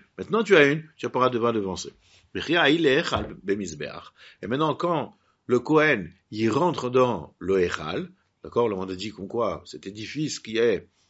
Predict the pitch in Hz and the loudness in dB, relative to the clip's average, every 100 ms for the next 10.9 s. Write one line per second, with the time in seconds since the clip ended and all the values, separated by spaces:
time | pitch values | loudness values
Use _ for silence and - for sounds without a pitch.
0 | _ - 98 101 110 120 104 107 120 92 | _ -8 -6 -4 0 2 2 2 0 0
1 | 85 - - 95 95 95 92 95 139 127 | -4 -16 -6 -4 -2 0 0 2 4 4
2 | 101 90 - 95 95 95 95 110 117 107 | 4 -2 -6 -4 -2 0 0 4 4 4
3 | - 98 95 98 98 95 90 90 90 90 | 2 -2 -2 -4 -4 -2 -2 -4 -4 -6
4 | 92 92 101 - - 98 95 98 98 110 | -6 -6 -6 -6 -6 -4 -2 -4 -4 -4
5 | 107 101 107 120 107 - - - - 117 | -2 -2 -2 -2 -2 -6 -20 -14 -4 -2
6 | 107 110 107 98 104 98 90 95 107 120 | -2 -2 0 0 -2 -4 -4 -6 -6 -6
7 | 107 - 113 107 135 95 82 78 80 170 | -6 0 2 2 -2 -4 -6 -8 -2 0
8 | 240 - - - - 101 131 175 233 190 | 0 -2 -18 -18 -4 2 4 4 8 8
9 | 208 - _ _ - 135 170 190 156 147 | 6 -4 _ _ -4 0 2 0 -2 0
10 | 226 247 - 156 131 113 90 78 - | 2 2 0 -2 0 0 -2 -2 -4